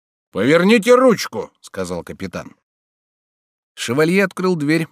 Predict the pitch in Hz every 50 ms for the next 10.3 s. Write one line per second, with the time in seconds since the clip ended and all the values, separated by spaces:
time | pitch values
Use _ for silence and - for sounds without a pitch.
0 | _ _ - 123 135 135 127 - 147 135 - 165 160 - - 143 139 135 - -
1 | 160 156 135 - 131 135 123 - - 147 143 - - - 101 - 107 95 - -
2 | 151 156 160 165 160 156 - - 165 175 - 180 180 175 170 160 143 139 151 151
3 | 139 135 135 120 - 123 117 123 139 139 135 131 120 113 113 107 - - - 123
4 | 113 - - 110 107 101 101 - - - 101 92 - - 90 80 80 78 76 78
5 | 101 123 127 127 127 131 _ _ _ _ _ _ - 123 113 120 151 170 165 -
6 | - - 92 82 - - 135 131 - - - 113 110 110 _ _ _ - - -
7 | - 160 165 - - - 95 90 87 95 98 98 - - - 151 165 - _ _
8 | _ - 170 170 - - - - 135 117 107 98 90 90 95 101 101 _ _ -
9 | - - 98 101 104 104 104 101 90 - 87 82 - - 90 80 73 - - -
10 | - - _ - _